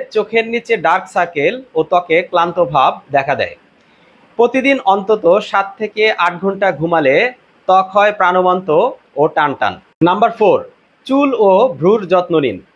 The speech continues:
ভালোভাবে গোছানো চুল আর ছাটা ভ্রু আপনার চেহারায় দেয় একদম ফ্রেশ লুক। সাপ্তাহিক হেয়ার মাস্ক আর ভ্রু নিয়মিত ট্রিম করতে ভুলবেন না। নাম্বার ফাইভ,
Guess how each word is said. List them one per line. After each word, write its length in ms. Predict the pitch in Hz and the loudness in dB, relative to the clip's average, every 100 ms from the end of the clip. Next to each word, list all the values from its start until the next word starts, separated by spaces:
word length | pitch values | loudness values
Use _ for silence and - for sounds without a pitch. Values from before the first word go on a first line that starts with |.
| _ _ _ 120 | _ _ _ -12
ভালোভাবে 640 | 127 175 233 226 240 247 | -2 2 2 2 2 2
গোছানো 460 | 208 170 185 208 214 | 2 -2 -2 0 0
চুল 340 | 214 156 147 214 - | 0 0 0 0 -4
আর 160 | 143 147 - | -4 -4 -4
ছাটা 320 | 175 170 190 | -6 -2 -2
ভ্রু 260 | 135 151 147 190 - - | 0 2 2 2 -4 -4
আপনার 300 | 143 175 180 - | -4 -2 -6 -6
চেহারায় 400 | 180 196 202 180 | -4 0 0 2
দেয় 200 | 139 160 226 - | 2 0 -2 -4
একদম 340 | 165 165 185 196 | -4 -4 -4 -4
ফ্রেশ 240 | - 160 - | -2 -4 -4
লুক। 120 | 139 - - - - - - | -12 -12 -20 -20 -20 -20 -16
সাপ্তাহিক 640 | - 190 190 233 240 254 - | -4 -4 -2 -2 0 -2 -2
হেয়ার 220 | 170 180 | 0 0
মাস্ক 400 | 180 147 170 233 - _ _ _ _ | 2 2 2 -2 -16 _ _ _ _
আর 260 | 139 135 240 170 123 | 0 0 -2 -8 -12
ভ্রু 160 | 131 202 208 | -2 -2 -2
নিয়মিত 440 | 185 196 196 196 165 180 240 | 0 2 0 0 2 2 0
ট্রিম 200 | - 233 240 | -2 -2 0
করতে 360 | 226 - - 143 127 123 | -2 -2 0 0 0 -4
ভুলবেন 340 | 127 147 135 117 | 0 0 0 -2
না। 140 | 92 - _ _ - 160 | -6 -10 _ _ -4 0
নাম্বার 300 | 196 240 247 | 0 0 0
ফাইভ, 220 | 214 135 | 0 0